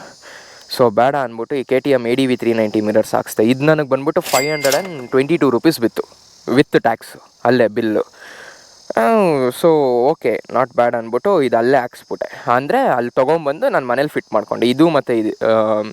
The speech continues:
ಜಿ ಪಿ ಎಸ್ ಮೌಂಟ್ ನೆನ್ನೆ ಹಾಕ್ಸಿದ್ದು, ಮಿರರು ಮತ್ತೆ ಜಿ ಪಿ ಎಸ್ ಮೌಂಟ್. So ನೆಕ್ಸ್ಟ್ ಬಂದ್ಬಿಟ್ಟು ಇದು ಇಂಜಿನ್ ಗಾರ್ಡ್. ದಯವಿಟ್ಟು ತಪ್ಪು ತಿಳ್ಕೊಬೇಡಿ, ಇಂಜಿನ್ ಗಾರ್ಡ್ is different from crash guard. ಇಂಜಿನ್ ಗಾರ್ಡ್ ಏನಂದ್ರೆ, ಏನಾದ್ರೂ ಗಾಡಿ ಬಿದ್ರೆ,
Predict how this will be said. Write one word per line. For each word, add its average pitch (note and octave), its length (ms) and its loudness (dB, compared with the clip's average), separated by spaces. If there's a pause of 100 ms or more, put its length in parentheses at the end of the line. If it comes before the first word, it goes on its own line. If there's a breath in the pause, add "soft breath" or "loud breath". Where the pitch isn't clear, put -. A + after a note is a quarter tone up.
ಜಿ B2 160 2
ಪಿ D3 120 2
ಎಸ್ C3 180 0
ಮೌಂಟ್ D#3 220 -2
ನೆನ್ನೆ A#2 220 0
ಹಾಕ್ಸಿದ್ದು, F#2+ 320 -6
ಮಿರರು A#2+ 320 2
ಮತ್ತೆ A2+ 260 -2
ಜಿ A2 140 -2
ಪಿ G#2+ 120 -2
ಎಸ್ G2+ 160 -4
ಮೌಂಟ್. - 240 -10 (760 loud breath)
So F3 140 6
ನೆಕ್ಸ್ಟ್ D#3+ 260 -2
ಬಂದ್ಬಿಟ್ಟು F#3 400 0
ಇದು D3+ 180 0
ಇಂಜಿನ್ D#3 420 0
ಗಾರ್ಡ್. G2+ 220 2 (540 soft breath)
ದಯವಿಟ್ಟು A3 380 2
ತಪ್ಪು - 300 -4
ತಿಳ್ಕೊಬೇಡಿ, F3 640 0
ಇಂಜಿನ್ F#3 360 0
ಗಾರ್ಡ್ F#3+ 200 2
is F3 60 -4
different D3 420 -2
from A3 220 -2 (100)
crash D3 360 -2
guard. - 180 -2 (540 loud breath)
ಇಂಜಿನ್ A#3 400 4
ಗಾರ್ಡ್ A3+ 180 4
ಏನಂದ್ರೆ, F#3 600 0
ಏನಾದ್ರೂ G3 680 2
ಗಾಡಿ D3 360 0
ಬಿದ್ರೆ, C3+ 880 -2